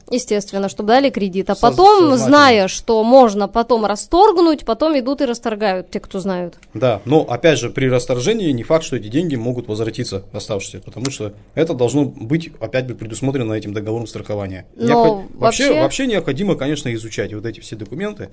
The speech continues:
Speaker 2: Если у радиослушательницы есть возможность выслать сканом на электронную почту вот эти документы на, на, в нашу редакцию, то тогда,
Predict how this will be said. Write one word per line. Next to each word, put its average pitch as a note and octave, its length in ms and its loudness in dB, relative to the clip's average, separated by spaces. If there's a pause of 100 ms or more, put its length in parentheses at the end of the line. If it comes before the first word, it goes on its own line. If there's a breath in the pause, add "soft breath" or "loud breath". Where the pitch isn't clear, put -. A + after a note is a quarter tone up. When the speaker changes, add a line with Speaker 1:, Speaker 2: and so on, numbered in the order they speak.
Speaker 2:
Если D#3+ 280 2
у C#3 200 2
радиослушательницы C#3 800 -2
есть C3 180 -2
возможность B2 600 -2
выслать B2 420 -6
сканом B2 320 0
на A2+ 100 -4
электронную A2+ 380 -6
почту A2 420 -6 (140)
вот G#2 100 -10
эти G#2+ 140 -10
документы A2+ 580 -8 (220)
на, G2+ 160 -8
на, G#2+ 260 -8
в G#2 140 -8
нашу G#2+ 240 -6
редакцию, G#2 420 -8
то G2+ 160 -10
тогда, B2+ 440 -4